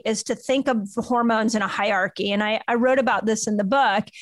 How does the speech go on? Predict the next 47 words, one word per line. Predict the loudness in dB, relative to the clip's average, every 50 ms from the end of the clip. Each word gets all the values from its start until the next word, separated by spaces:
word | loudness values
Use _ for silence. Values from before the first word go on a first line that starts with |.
| -18 -18 -20 -20 -20 -12 _ -2
And | 0 2
the | 2
hierarchy | 2 2 0 0 0 0 0 0 0 0 2
looks | 4 2 2 2 0
like | -2 -2 -2 -2 0
this. | 0 0 2 2 0 0 -2 -4 -6 -8 _ -4
If | -4 -2 0 0
you | 2 2 4
want | 4 4 4 2
to | 2
have | 0 0 0 0 2
an | 0
effect | 0 0 0 0 0 0 2 2 0
on | 0 2 2 2
your | 2 2 2 2 2 0 0 -2 -4
sex | -4 -2 -2 -2 -2 -4 -2
hormones, | -2 0 2 2 2 2 2 2 2 2 0 0 -2 -4 -10 -14 -20 _ _
you're | -2 0 2 2 2 2
gonna | 2 2 2 2
need | 2 2 2 0 0
to | 0 0
manage | 0 0 -2 0 -2 -2 0 0
insulin. | -2 -2 -2 -2 -4 -6 -8 -8 -8 -8 -8 _ 0
And | 2 2 2
this | 2 2
is | 2 2
why | 2 2 2 2 0 -2 -2 -2 -2
I | -2
love | 0 2 2 0 0 -2
fasting. | -2 -2 -2 -2 -4 -6 -8 -8 -10 -10 -12 -18 -20 -20 -20 -20 -20 _ _ 0
But | 2 2
if | 2 2 2 2
you're | 0 2
gonna | 2 2 2 2 2
have | 0 0 0 0 2 2
an | 2
effect | 0 0 0 0 0 0 0 0 0 0
on | 0 0
insulin, | 2 2 2 2 0 0 2 2 2 2 0 -2 -2 -2
you're | 0 2 2 2
gonna | 2 2 2 2 2 2
need | 2 2 2 0 0
to | -2
get | -2 0 0 -2 -2 -6
cortisol | -4 -2 0 0 2 2 2 2 2 2 0 0 -2 -4 -2
in | 0 0 0
balance. | 0 0 -2 -2 -4 -6 -8 -8 -8 -8 -8